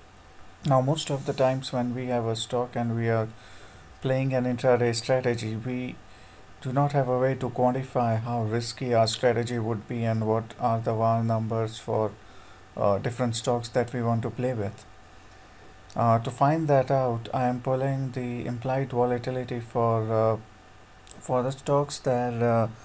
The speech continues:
uh, median average, uh, consensus price, and finding the normal, uh, var.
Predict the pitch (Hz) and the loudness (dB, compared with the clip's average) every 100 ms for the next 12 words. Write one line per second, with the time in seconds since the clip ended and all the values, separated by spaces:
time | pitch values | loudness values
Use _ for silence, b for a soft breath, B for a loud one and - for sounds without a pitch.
0 | B B B B - - - - - - | B B B B -2 2 4 2 2 0
1 | - - 139 147 139 143 135 131 131 131 | 0 0 0 0 2 2 4 2 2 0
2 | 135 127 - 131 127 120 120 117 113 113 | 0 -2 -4 2 4 6 6 6 6 6
3 | 110 107 69 - - - 123 120 135 135 | 4 2 0 -4 -4 0 0 0 -2 0
4 | 139 - 139 131 165 - - - - - | 0 0 -2 -2 -2 -8 -14 -20 -20 -20
5 | - - - - - 143 117 123 123 123 | -20 -20 -20 -16 -6 -4 0 2 2 0
6 | 127 123 120 120 117 123 123 127 B B | -2 -2 0 2 2 0 -2 -6 B B
7 | B B B - - 107 104 - 117 117 | B B B -4 2 6 6 4 4 6
8 | 104 98 | 6 2